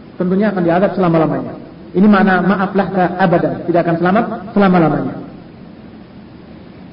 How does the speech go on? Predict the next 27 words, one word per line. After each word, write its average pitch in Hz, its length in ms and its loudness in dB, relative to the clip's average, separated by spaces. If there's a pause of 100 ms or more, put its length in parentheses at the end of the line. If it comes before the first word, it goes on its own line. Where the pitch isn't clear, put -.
(600)
Wa 196 160 4
inna 226 240 6
manaha 202 720 4
anha 190 320 2
li'annahu 175 640 0
innama 170 400 0
ittakhadhaha 170 720 -2
ala 151 160 -4
anna 170 400 -4
ta'simuhu 170 560 -4
minal 151 240 -4
alam. 139 240 -6 (400)
Sekarang 202 160 0
kita 202 160 2
tanya, 170 260 0 (1000)
kenapa 214 400 0
Rasulullah 190 240 -2
melarang 185 300 -2 (260)
benda 180 240 -2
tadi? 156 160 0 (800)
Apakah 226 320 2
melarang 214 480 4
semua 233 320 6
yang 190 160 4
digelangkan - 1040 0
di 185 80 0
tangan? 190 240 0